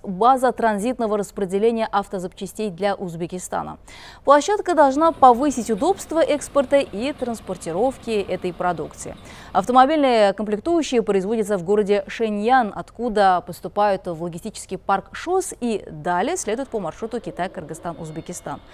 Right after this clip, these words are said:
По прогнозам, объем торговли автозапчастями этой площ-, площадки с Узбекистаном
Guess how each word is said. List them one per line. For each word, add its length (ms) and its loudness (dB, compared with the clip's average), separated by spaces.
По 80 2
прогнозам, 480 4
объем 240 2
торговли 480 2
автозапчастями 800 -2
этой 200 -2
площ-, 420 -4
площадки 560 -2
с 80 -10
Узбекистаном 680 -4